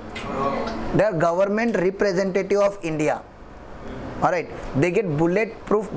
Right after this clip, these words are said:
best cars. Not only one, their employee also get bulletproof cars. Their family also get bulletproof cars.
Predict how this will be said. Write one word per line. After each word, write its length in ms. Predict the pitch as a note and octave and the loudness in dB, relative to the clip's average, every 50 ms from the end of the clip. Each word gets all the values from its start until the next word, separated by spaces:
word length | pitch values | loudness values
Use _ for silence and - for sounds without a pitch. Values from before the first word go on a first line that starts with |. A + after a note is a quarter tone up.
| C#3 | 2
best 380 | C#3+ F#3 - - - - - - | 4 4 4 2 0 -4 -4 -2
cars. 500 | - - E3 D3+ C3+ B2 - - - - - - - - - - - - - - - - - - - | 0 2 2 2 2 0 -2 -2 -4 -4 -6 -10 -10 -8 -8 -8 -8 -8 -10 -10 -8 -8 -4 0 2
Not 240 | C3+ D#3 F3+ G3+ A3+ | 4 4 4 4 2
only 240 | A#3 A#3 B3 C4 | 2 2 2 2
one, 340 | C4 A#3+ G3 G3 G#3+ A3 B3+ - | 4 4 4 4 2 0 -4 -2
their 200 | - D#3 F3 F#3 | 0 2 2 2
employee 400 | F#3+ F3+ F3 F3+ F#3+ G3+ A#3 B3+ | 2 2 0 2 4 4 4 4
also 220 | B3+ B3 A#3+ B3 A#3 | 2 2 2 0 0
get 200 | G3+ F#3 G3 F#3 | 0 0 0 2
bulletproof 500 | F3+ F3 F3 E3+ E3 - D3+ C#3+ - - | 2 2 2 0 -2 -4 -6 -6 -6 -6
cars. 300 | - F#2+ F#2 F2+ - - - - | -6 -6 -8 -8 -12 -14 -6 0
Their 140 | C3 E3 F3 | 0 2 2
family 440 | - - E3 D#3+ F3 G#3 A#3 C4+ C#4 | 2 2 2 2 2 0 2 4 4
also 260 | C#4 B3 - A#3+ A3+ | 2 2 2 0 0
get 240 | F#3+ G3 G3 F3+ E3 | 2 0 0 0 -2
bulletproof 480 | E3 D#3+ D#3 D#3 - - D#3 C#3 - - | -2 0 -2 -2 -2 -4 -4 -4 -4 -4
cars. 340 | - B2 A#2+ - - - | -8 -6 -6 -8 -12 -12